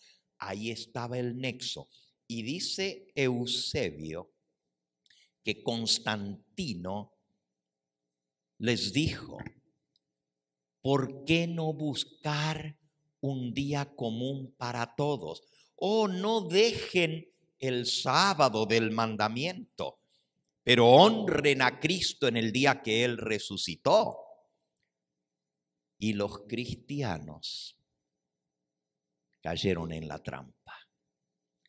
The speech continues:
y dijeron, Está bien,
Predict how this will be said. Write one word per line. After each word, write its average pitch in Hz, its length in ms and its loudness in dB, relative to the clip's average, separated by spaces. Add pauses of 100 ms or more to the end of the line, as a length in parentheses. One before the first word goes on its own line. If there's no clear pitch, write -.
(360)
y 113 140 -4
dijeron, 127 720 -2 (680)
Está - 280 -6
bien, 120 420 -6